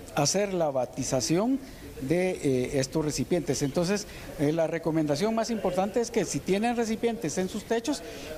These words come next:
pues, les coloquen arena, si son botellas, que las volteen para que cuando llueva no se acumule agua y ahí se puedan producir criaderos que no se pueden tratar fácilmente.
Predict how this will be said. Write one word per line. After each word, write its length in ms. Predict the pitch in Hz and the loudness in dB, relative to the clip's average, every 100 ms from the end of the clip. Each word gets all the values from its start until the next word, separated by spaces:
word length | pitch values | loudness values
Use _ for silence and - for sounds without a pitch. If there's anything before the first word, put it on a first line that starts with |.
| - | -6
pues, 160 | 196 233 | -2 0
les 180 | 240 - | 0 -2
coloquen 500 | 180 170 190 226 240 | -2 -2 0 0 2
arena, 380 | 240 233 262 269 | 0 0 0 -2
si 120 | 160 | 0
son 200 | 185 190 | 0 0
botellas, 380 | 208 202 220 226 | 0 2 0 2
que 120 | 196 | 2
las 200 | 160 139 | 2 2
volteen 460 | 147 127 202 226 | 0 2 2 2
para 320 | 247 190 160 143 | 2 2 2 2
que 280 | 143 135 - - - - | 2 2 -2 -12 -14 -4
cuando 280 | 190 214 226 | -2 0 0
llueva 500 | 175 185 202 226 277 - - - - - | 2 0 2 0 -4 -8 -16 -16 -12 2
no 200 | 170 196 | 2 4
se 120 | 220 | 0
acumule 480 | 226 226 240 233 226 | 0 2 4 4 2
agua 340 | 202 208 254 - - | 2 0 -2 -4 -2
y 180 | 196 220 | 2 2
ahí 220 | 156 160 | 2 0
se 100 | 175 | -2
puedan 260 | 175 170 | 0 0
producir 460 | 165 160 147 160 156 | 0 0 0 0 -2
criaderos 560 | - 208 190 190 262 - - - - - - - - | 2 2 2 0 -2 -6 -14 -14 -14 -14 -14 -14 0
que 180 | 180 165 | 2 2
no 240 | 175 190 | 2 0
se 120 | 214 | 0
pueden 360 | 202 196 202 196 | 0 0 0 -2
tratar 380 | 175 151 165 151 | 0 0 0 0
fácilmente. 520 | 170 - 135 117 92 | 0 0 -2 -2 -4